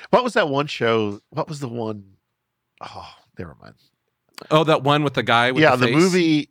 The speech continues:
Speaker 2: And
Speaker 1: about the,
Speaker 2: <laughs>
Speaker 1: the, uh, about
Speaker 2: I said the one with the guy with the face, and you're like,
Speaker 1: Yeah.
Speaker 2: "Yeah, that's the one. That's it." You know, he had the face and the eyes and the ears. That's the show, yeah.
Speaker 1: No, it was a movie,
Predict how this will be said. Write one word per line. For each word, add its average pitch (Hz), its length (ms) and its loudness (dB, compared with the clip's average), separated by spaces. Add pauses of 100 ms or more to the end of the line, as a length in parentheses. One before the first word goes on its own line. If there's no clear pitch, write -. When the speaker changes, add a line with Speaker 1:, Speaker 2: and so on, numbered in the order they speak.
(120)
Speaker 2:
And 120 160 0
Speaker 1:
about 139 340 2
the, 113 480 4 (320)
Speaker 2:
<laughs> - 320 -16
Speaker 1:
the, 120 340 4
uh, 117 260 2 (2750)
about 170 500 4 (320)
Speaker 2:
I 262 220 2
said 311 340 2
the 214 100 2
one 285 400 2
with 247 160 -2
the 262 80 -6
guy 247 200 2
with 226 140 0
the 226 80 -2
face, 269 360 -2
and 190 80 -8
you're 190 100 2
like, - 140 4 (160)
Speaker 1:
Yeah. 381 80 4
Speaker 2:
"Yeah, - 60 0
that's 330 240 2
the - 120 0
one. 208 340 4 (320)
That's 403 320 4
it." 247 240 4 (320)
You 330 100 -2
know, 320 120 4
he 294 80 2
had 285 160 4
the 262 60 -4
face 311 480 2
and 220 80 -2
the - 120 0
eyes 320 380 4
and 220 100 -4
the 220 80 -2
ears. 392 520 -2 (140)
That's - 360 -2
the - 100 -6
show, 440 400 2 (280)
yeah. 349 100 4
Speaker 1:
No, 220 260 4
it 214 60 4
was 180 140 2
a 175 40 2
movie, 165 460 2